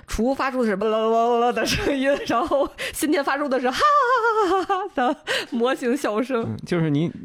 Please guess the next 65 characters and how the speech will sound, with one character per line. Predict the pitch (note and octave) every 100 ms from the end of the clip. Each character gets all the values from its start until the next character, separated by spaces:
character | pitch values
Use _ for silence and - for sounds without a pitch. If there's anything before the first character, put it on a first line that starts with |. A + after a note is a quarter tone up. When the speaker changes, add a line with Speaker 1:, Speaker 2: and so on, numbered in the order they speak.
| -
Speaker 2:
如 | D3
果 | E3+ - -
看 | - F3+
跳 | F3 C4
伞 | F3 - -
的 | G#2+
话， | C3
很 | A#2 A2+
多 | B2+
人 | D#3
跳 | - F3+
伞 | B2+ - G#2
的 | A#2
那 | A#2+
个 | A2+
表 | - F#2+
情 | G#2+
就 | G#2+
是 | G#2+
那 | G#2+
样， | G#2
就 | G#2+
被 | A#2 A#2
脸 | A2 G#2
被 | G2+ A#2+
风 | - D3+
吹 | D3+ - D#3
的 | B2
都 | A2+ C3
变 | D3 A2
形 | A2
了。 | G#2 A#2+ B2 -
Speaker 1:
嗯。 | G#2
Speaker 2:
嗯。 | A#2 - _ - -
Speaker 1:
但 | -
是 | C4+ A#3
结 | G#3+
果 | B3 A3+
呢， | C#3 D#3+ D#3+ -
这 | B3
个 | C4
杏 | - C#4 G#3
子 | E3
吧， | - G2+ E2+ - _ _
能 | - F3
力 | G#3 G#3
还 | -
是 | G3+
不 | F#3+
够 | G3+
强， | G3+ - D3+
他 | F#3 G#3+ A3+ A3+ - - _ _ _ _ _ _
不 | -
管 | A#3+ C4
怎 | -
么 | - -
弄， | A3+ E3 - -
小 | - C#3+
厨 | -
的 | F#3
脸 | E3 -
都 | F3
不 | F3+
会 | F#3
转。 | F#3 F3